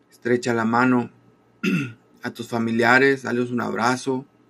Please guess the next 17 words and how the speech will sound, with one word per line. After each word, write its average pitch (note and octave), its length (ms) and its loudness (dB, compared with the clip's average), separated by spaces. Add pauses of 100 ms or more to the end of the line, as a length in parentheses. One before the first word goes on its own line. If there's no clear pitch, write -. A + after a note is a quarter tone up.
(120)
Saluda B2 760 4
en A#2+ 100 -4
las A#2+ 120 -6
mañanas. A#2 600 -2 (340)
Buenos B2+ 400 2
días. B2+ 580 0 (280)
¿Cómo B2+ 220 -2
amanecieron? B2 800 2 (960)
O C3 100 -8
si C3 120 2
regresaron B2 500 2
de B2+ 80 2
algún B2 220 2
lugar, B2 300 0
¿cómo C3+ 260 0
les A#2+ 200 -2
fue? B2+ 400 2